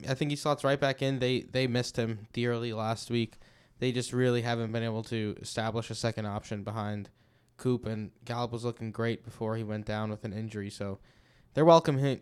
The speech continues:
they're welcoming, welcoming him back with open arms.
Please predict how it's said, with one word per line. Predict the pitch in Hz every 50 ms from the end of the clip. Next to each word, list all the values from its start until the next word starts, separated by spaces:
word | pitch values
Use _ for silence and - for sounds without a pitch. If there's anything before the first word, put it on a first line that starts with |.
| - -
they're | 131 160 160
welcoming, | 143 143 147 143 143 - 147 139 135 131 127 120 - _ _
welcoming | - 117 147 156 170 190 - - 202 180 160 151 147 139 117 110 131 147 147 160 - _ _ _ -
him | - 139 131 127
back | 123 120 117 117 - - - - _
with | - 120 117 -
open | 127 123 117 - 107 92
arms. | 85 85 - - - - - - - - -